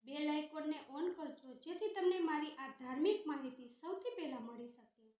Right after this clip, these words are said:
ફરીથી મળીશું મિત્રો આવા જ વીડિયો સાથે. ત્યાં સુધી તમારું ધ્યાન રાખજો, હસતા રહેજો અને હંમેશા ખુશ રહેજો.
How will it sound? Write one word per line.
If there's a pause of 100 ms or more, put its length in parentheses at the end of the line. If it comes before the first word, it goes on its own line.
(580)
ફરીથી
મળીશું
મિત્રો
આવા
જ
વીડિયો
સાથે.
ત્યાં
સુધી
તમારું
ધ્યાન
રાખજો, (120)
હસતા
રહેજો
અને
હંમેશા
ખુશ
રહેજો.